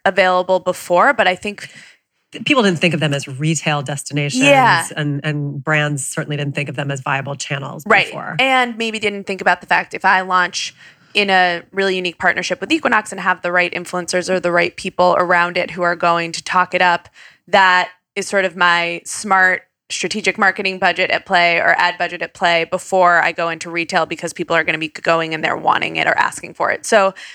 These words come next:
Speaker 1: we did start to see, see that really shift at the end of my time at Whole Foods of rather than we always, or not always, but being certainly, like, some of the first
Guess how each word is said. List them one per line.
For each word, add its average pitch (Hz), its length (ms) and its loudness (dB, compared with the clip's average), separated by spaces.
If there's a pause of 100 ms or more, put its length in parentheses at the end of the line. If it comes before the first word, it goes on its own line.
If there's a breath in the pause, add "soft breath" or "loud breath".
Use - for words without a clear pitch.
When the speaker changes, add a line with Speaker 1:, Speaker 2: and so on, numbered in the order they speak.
(160 loud breath)
Speaker 1:
we 226 80 -2
did 240 180 2
start 339 200 -2
to 226 60 -6
see, 180 380 -4
see 185 300 -4
that 170 260 2
really 185 160 -2
shift - 240 -6
at 170 140 -6
the 165 360 4 (400)
end 190 200 2
of 175 60 0
my 170 160 2
time 170 240 0
at 160 60 -4
Whole 160 120 -4
Foods 180 240 -6
of 170 160 0
rather 180 340 2
than 170 480 0 (360 soft breath)
we 190 320 2
always, 180 600 0 (160)
or 359 140 4
not 269 160 4
always, - 220 -4
but - 200 -4 (440)
being 262 340 0 (380)
certainly, 214 460 2
like, 170 360 0
some 190 200 0
of 175 80 -12
the 180 80 0
first - 560 0